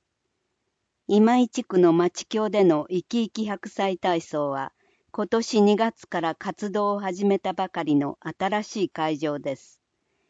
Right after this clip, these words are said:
市内で一番参加者が多く、毎回四十人以上が集まっています。地区の代表者は、これだけの人数が来られるとは思っていなかっ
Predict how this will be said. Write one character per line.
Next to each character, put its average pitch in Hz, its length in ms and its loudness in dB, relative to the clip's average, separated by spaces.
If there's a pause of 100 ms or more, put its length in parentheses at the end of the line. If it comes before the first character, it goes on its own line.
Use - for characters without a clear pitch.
(140)
市 - 200 0
内 175 260 8
で 165 120 2
一 185 220 -4
番 220 220 2
参 208 260 2
加 208 140 -6
者 170 180 -6
が 156 200 -4
多 147 100 -6
く、 139 300 -14 (260)
毎 196 280 2
回 208 420 -6
四 240 260 6
十 254 220 2
人 185 260 6
以 180 60 4
上 160 240 -4
が 151 180 -8
集 - 160 -8
ま 180 140 2
っ 185 40 -4
て - 200 -10
い 147 80 -2
ま 135 160 -6
す。 - 240 -20 (520)
地 254 160 -2
区 202 180 2
の 175 160 8
代 180 300 0
表 185 160 0
者 151 220 -6
は、 143 180 -6 (280)
こ 175 140 -4
れ 190 120 2
だ 214 160 -2
け 214 140 0
の 202 160 6
人 208 260 6
数 170 160 0
が 147 160 -4
来 - 180 -8
ら 180 160 -2
れ 185 120 0
る 160 120 -2
と 151 180 -6
は 143 180 -4
思 160 180 0
っ 208 60 -2
て - 160 -8
い 147 100 4
な 170 140 4
か 151 160 -8
っ 143 60 -10